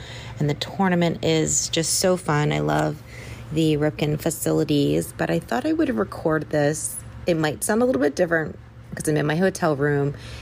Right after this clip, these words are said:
and I'm actually recording from my phone,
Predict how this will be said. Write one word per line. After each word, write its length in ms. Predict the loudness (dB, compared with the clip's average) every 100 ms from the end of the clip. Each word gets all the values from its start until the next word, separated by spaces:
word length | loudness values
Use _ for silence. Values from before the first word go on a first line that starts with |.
| -6
and 80 | 0
I'm 80 | 2
actually 300 | 2 2 2
recording 440 | 2 2 2 2
from 460 | -2 0 2 2 2
my 140 | 0
phone, 680 | -4 -2 0 2 2 4 2